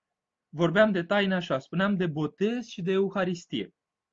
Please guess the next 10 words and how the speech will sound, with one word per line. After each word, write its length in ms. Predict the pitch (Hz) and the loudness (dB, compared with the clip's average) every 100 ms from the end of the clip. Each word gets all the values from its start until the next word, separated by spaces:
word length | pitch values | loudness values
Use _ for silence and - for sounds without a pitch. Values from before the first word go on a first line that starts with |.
| _ _ | _ _
În 140 | 143 | -6
ierarhia 460 | 143 147 143 143 214 | -4 0 -2 0 -4
bisericească 680 | 180 170 170 165 196 202 180 | -2 -2 -2 -2 -6 -6 -8
a 20 | |
Sfântului 380 | 170 190 190 175 | -6 -6 -4 -4
Dionisie 440 | 160 165 175 180 | -4 -4 -4 -4
Areopagitul 600 | 170 160 165 151 127 - | -4 -4 -6 -6 -8 -8
avem 260 | 123 160 170 | -6 -6 -4
trei 300 | 185 202 196 | -2 -2 0
taine, 380 | 185 139 101 | -2 -2 -4